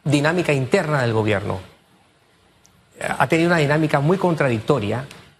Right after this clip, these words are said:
que ha coincidido con una secuencia de desgracias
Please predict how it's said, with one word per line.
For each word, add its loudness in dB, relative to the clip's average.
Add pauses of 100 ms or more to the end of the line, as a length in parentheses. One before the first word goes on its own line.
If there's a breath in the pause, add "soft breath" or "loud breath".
(500)
que 2
ha 2
coincidido 2
con -2
una 0 (120)
secuencia 0
de 2
desgracias 0